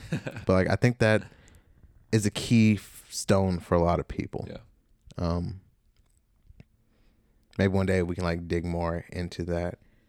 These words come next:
Speaker 2: But what are you, what are your final thoughts? About relationships?
Speaker 1: Um, I am so thankful for relationships. That is, like, even now,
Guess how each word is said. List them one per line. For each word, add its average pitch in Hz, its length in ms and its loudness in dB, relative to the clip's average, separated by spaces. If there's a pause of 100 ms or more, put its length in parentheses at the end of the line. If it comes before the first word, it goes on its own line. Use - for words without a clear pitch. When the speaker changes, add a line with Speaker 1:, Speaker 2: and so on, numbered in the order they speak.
(640)
Speaker 2:
But - 160 0 (800)
what 117 180 2
are 139 60 4
you, 127 200 4 (200)
what 113 140 4
are - 20 4
your 120 200 4
final 107 500 -2
thoughts? - 800 -6 (300)
About 85 420 0 (540)
relationships? - 720 -2 (640)
Speaker 1:
Um, 110 560 -4 (840)
I 117 160 -2
am 104 360 -4
so - 280 -8
thankful - 540 -14 (480)
for - 140 -18
relationships. - 720 -14 (680)
That 101 180 -6
is, 101 400 -8 (400)
like, 120 220 -2
even 131 320 0
now, 113 400 -2